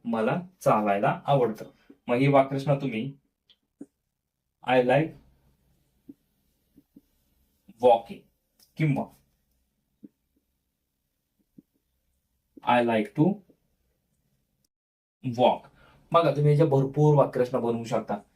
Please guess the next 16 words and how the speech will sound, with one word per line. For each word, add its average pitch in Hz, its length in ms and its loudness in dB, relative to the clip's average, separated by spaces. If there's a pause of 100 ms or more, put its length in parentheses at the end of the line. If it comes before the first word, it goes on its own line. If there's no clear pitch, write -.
(220)
"I 127 180 -2
like 131 220 0
to 147 160 4
eat 123 220 -2
पाणीपुरी", 113 500 0
म्हणजे 113 240 -4
मला 123 220 0
पाणीपुरी 117 500 -4
खायला 110 260 -2
आवडते. 104 380 0 (920)
"I 117 140 -2
like 120 220 0
to 139 140 -4
go 120 200 2
to 131 140 -4
school", 117 340 0